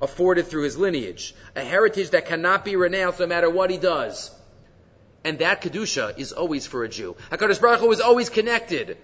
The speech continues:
to Am Yisrael. The more we connect to him, the more we're connected to him. But the con-, the, the root connection of a Jew to HaKadosh Baruch Hu can never be broken.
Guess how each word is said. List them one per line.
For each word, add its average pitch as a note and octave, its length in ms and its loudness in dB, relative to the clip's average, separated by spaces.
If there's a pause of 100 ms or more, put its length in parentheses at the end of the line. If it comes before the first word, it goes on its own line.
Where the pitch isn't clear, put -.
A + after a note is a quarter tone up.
(140)
to - 160 -4
Am G#3+ 180 4
Yisrael. A#2+ 580 0 (720)
The G#3+ 100 8
more C4 380 12
we C#4 80 2
connect C4+ 360 4
to C#4 60 0
him, D4 220 4
the D#4+ 100 2
more F4+ 300 6
we're A3 120 8
connected F3 440 -2
to E3 100 -2
him. G2+ 260 -8 (400)
But G3 180 0
the F#3 80 0
con-, F3+ 300 -6
the, F3 120 2
the D3+ 320 -2
root G3 340 -2
connection G#3+ 600 -2
of C3+ 100 0
a C#3 60 0
Jew G#3+ 240 -6
to - 160 -4
HaKadosh C#3+ 400 -2
Baruch G3+ 220 2
Hu A#3 140 -4
can G3+ 300 -8
never A3+ 400 -4
be G#3+ 140 -10
broken. G3 480 -6